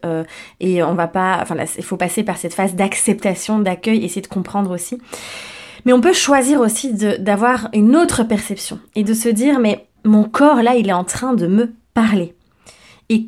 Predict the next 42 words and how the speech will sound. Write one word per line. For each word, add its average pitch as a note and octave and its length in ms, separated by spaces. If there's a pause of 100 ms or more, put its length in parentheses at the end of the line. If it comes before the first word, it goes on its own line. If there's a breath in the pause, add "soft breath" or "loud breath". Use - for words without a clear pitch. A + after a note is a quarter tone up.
(100)
que E4+ 280
puis-je - 340
faire C4+ 300
pour G#3+ 280
l'aider ? » G3 560 (600 soft breath)
Voilà, G3 300
et A3 220
à G#3 100
partir C#4 280
du C#4+ 80
moment C#4 320
où, G#3+ 120
personnellement, B3 500
j'ai G3 140
changé C#4 480
cette A#3+ 180
perception A3 520
aussi, G3+ 280 (260 loud breath)
où G#3+ 60
je G3+ 80
me G#3 60
suis G#3+ 180
dit, « A#3 160 (280 loud breath)
Mais G3+ 100
là, A3+ 120
il A3 80
y G3+ 60
a F3 80
un F3+ 60
problème. F3+ 400
J'ai G#3+ 180
tout D4 200
essayé, A3+ 540
l'alimentation, G3+ 580
les G3 120
médicaments, A3 380
les A3 100
compléments, G#3+ 480
les G3+ 100
traitements, G3 320
et G3 60
cetera. » F#3 400